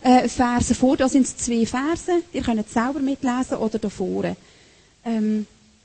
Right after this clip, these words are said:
später wird der Herr ganz Israel bestrafen. Der Prophet redet da, oder? Später wird der ganze, äh, wird der Herr ganz Israel bestrafen,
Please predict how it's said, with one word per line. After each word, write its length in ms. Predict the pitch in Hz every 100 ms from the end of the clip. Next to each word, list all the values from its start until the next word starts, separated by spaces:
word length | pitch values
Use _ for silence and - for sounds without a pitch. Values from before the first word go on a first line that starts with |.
| _ - -
später 580 | - - 247 381 - 294
wird 220 | 277 -
der 100 | 240
Herr 240 | 220 247
ganz 380 | 302 233 269 285
Israel 500 | - 247 277 254 240
bestrafen. 720 | 226 226 - 180 185 202 214
Der 80 | 214
Prophet 420 | 208 226 226 214
redet 200 | 185 180 -
da, 60 | 175
oder? 300 | 165 190 185
Später 440 | - - 254 -
wird 200 | 269 285
der 60 | 247
ganze, 540 | 226 240 277 - 311 302
äh, 120 | 254
wird 200 | 254 277
der 100 | 262
Herr 200 | 226 247
ganz 300 | 254 247 269
Israel 360 | - 254 269 240
bestrafen, 680 | 220 - 220 226 269 -